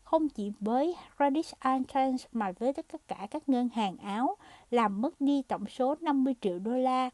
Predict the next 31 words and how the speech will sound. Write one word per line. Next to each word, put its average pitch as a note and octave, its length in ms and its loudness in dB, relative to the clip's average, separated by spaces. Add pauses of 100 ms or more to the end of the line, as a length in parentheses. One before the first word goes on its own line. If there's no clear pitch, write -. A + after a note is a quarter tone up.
(260)
khoảng G#3 300 0
mười A#3+ 160 4
phần G3 340 -4
trăm A#3+ 220 -2
tổng G3 260 -6
số D4 280 -4
tiền G3+ 220 0
gửi. F#3 400 0 (1300)
Trong B3+ 220 6
một F#3 200 0
nỗ F#3+ 180 2
lực A3+ 320 4
nhằm G3+ 220 2
cứu C4 320 -2
vớt D4+ 220 4
hệ F#3+ 200 0
thống - 240 0
ngân C#4+ 280 6
hàng, G#3+ 340 2 (460)
Ngân C#4 260 10
hàng A3+ 280 6
Quốc C#4+ 240 2
gia C4 160 2
Áo B3+ 320 2
đã C4 180 2
thực G#3+ 220 2
hiện F#3+ 280 4
nguyên C4+ 220 8
tắc - 300 -2
của G3 240 2 (100)
Bezos C4 580 4